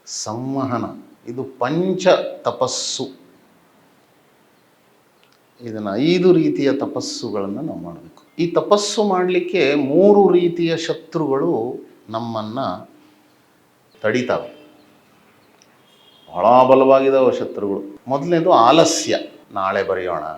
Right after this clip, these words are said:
ಒಂದು ಪೇಜ್ ಬರಿಬೇಕಾಯ್ತಲ್ಲ, ನಾಳೆ ಎರಡು ಪೇಜ್ ಬರಿಬೋದಲ್ಲ, ಗಣಿತ ಬಂದ್ಬಿಡುತ್ತೆ ಅಲ್ವಾ? ಇವತ್ತು ಏಕಾದಶಿ ಉಪವಾಸ ಮಾಡಬೇಕಾಗಿತ್ತು, ಮರ್ತುಬಿಟ್ಟು ತಿಂದ್ಬಿಟ್ಟೆ, ನಾಳೆ ಮಾಡ್ಬೋದು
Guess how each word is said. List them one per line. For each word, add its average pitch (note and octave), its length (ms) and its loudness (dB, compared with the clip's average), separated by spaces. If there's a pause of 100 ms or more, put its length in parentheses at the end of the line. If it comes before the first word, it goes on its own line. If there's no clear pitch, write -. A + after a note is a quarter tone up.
(120)
ಒಂದು G#2 180 -6
ಪೇಜ್ A#2 280 -6
ಬರಿಬೇಕಾಯ್ತಲ್ಲ, G#2+ 680 -2
ನಾಳೆ G3+ 360 2
ಎರಡು F#3 300 4
ಪೇಜ್ F3+ 220 2
ಬರಿಬೋದಲ್ಲ, C3+ 480 2 (460)
ಗಣಿತ A2 320 -2
ಬಂದ್ಬಿಡುತ್ತೆ G2+ 560 -2 (1400)
ಅಲ್ವಾ? A2+ 320 -10 (400)
ಇವತ್ತು B2+ 640 -2
ಏಕಾದಶಿ A#2 640 -2 (680)
ಉಪವಾಸ G#2 320 -4
ಮಾಡಬೇಕಾಗಿತ್ತು, F2+ 800 -6
ಮರ್ತುಬಿಟ್ಟು F#2+ 600 -10
ತಿಂದ್ಬಿಟ್ಟೆ, A2 460 -4 (1160)
ನಾಳೆ A#3 320 -4
ಮಾಡ್ಬೋದು C#3 460 -2